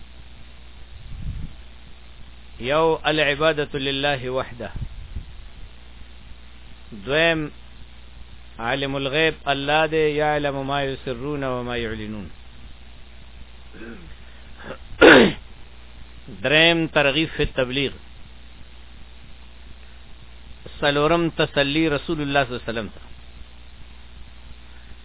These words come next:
دی صورت کې د څلورو مسلو وضاحت ته. واقعه د یوسف علیه الصلاة والسلام او د یعقوب علیه السلام.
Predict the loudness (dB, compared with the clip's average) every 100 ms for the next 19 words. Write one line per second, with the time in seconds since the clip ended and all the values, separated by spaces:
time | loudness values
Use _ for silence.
0 | -6 -4 -2 0 0 0 -2 0 -2 -2
1 | 0 2 2 2 0 -2 -4 -12 -10 -6
2 | -4 -2 0 2 2 2 0 0 0 -2
3 | -6 -8 -8 -8 -16 -16 -16 -18 -16 -16
4 | -16 -18 -16 -16 -16 -14 -6 0 0 0
5 | 2 4 2 0 -6 -6 -4 -4 -4 -4
6 | -2 -2 -2 -8 -6 -4 -2 -2 -4 -4
7 | -4 -6 -8 -8 -10 -12 -12